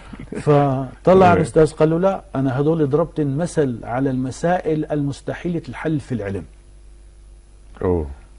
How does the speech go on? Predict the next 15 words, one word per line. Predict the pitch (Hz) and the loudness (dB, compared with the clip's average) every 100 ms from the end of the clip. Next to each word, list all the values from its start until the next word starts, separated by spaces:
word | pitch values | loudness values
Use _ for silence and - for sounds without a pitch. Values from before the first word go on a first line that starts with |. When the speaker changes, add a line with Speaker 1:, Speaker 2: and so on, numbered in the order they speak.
| - | -20
Speaker 1:
فقال | - - 156 | -10 -2 0
له، | 151 | 0
فأخذ | - 120 156 165 190 156 | -2 -6 -2 0 2 2
هذا | 170 156 151 | 2 2 2
مسألة | 143 170 160 | -2 -6 -6
الطالب | 147 - 160 151 139 | -6 0 2 2 4
أول | 151 147 | 4 4
مسألة | 151 151 143 143 139 - - - - - | 0 -2 -2 -2 -2 -8 -20 -20 -16 -6
لقاه | 120 147 - 180 | -2 -2 -2 -6
حلها. | - 190 165 113 - - - - - - - | -4 -8 -8 -12 -20 -20 -20 -20 -20 -20 -8
Speaker 2:
وهي | 107 135 120 | 4 6 6
مستحيل | 107 110 123 | 4 0 2
الحل. | 104 87 151 | 0 4 6
Speaker 1:
وهي | 240 | 8
مستحيلة | 247 226 190 175 240 | 8 6 2 4 4